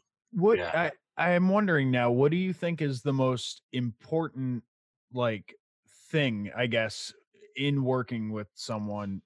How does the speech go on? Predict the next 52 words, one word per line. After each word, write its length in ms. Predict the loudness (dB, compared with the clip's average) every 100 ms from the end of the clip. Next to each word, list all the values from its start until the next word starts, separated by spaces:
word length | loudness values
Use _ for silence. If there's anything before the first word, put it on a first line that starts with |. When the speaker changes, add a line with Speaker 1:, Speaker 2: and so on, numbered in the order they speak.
| _
Speaker 1:
in 160 | -4
this 200 | -4 -6 -6
way? 340 | -4 -4 -6
Like, 240 | -6 -6 -10 -6
what, 260 | 2 4 4
what's 280 | 2 0 2
the 80 | 4
one, 380 | 4 4 2
like, 160 | 2 0
quality 600 | 4 6 6 6 4 2
or 140 | 0
trait 360 | -4 -2 -2 0
that's, 200 | -2 0
like, 260 | -2 -4 -6 _ _
overall 480 | 0 2 4 4 4
they 160 | 2
need 220 | 0 -2
to 100 | -2
have 480 | -2 -2 -2 -4 -8 _ _ _
in 100 | -6
order 300 | -4 -4 -4
to, 160 | -6 -6
like, 180 | -4 -4
make 220 | -4 -6
it 80 | -10
this 240 | -8 -8
work? 260 | -8 -10 -6
'Cause 120 | 0
I, 160 | 2 2 -4 0
I 80 | 4
imagine 380 | 4 4 4 2
you 60 |
can't 200 | 2 0
just 160 | 0 0
do 80 | 2
this 220 | 0 -2
with 100 | -2
ever-, 280 | -2 -4 -12 -6
everyone. 400 | -6 -4 -8 -8
And 120 | -8 -4
you, 140 | -4
it 140 | -4 -2
takes 240 | -2 -2
a 80 | -8
certain 240 | -6 -6
type 180 | -4 -6
of 80 | -6
person 380 | -8 -8 -6 -6
to, 100 | -6
like, 160 | -6 -8 _ _ _
sit 260 | -4 -2 0
down, 420 | 0 0 0 -4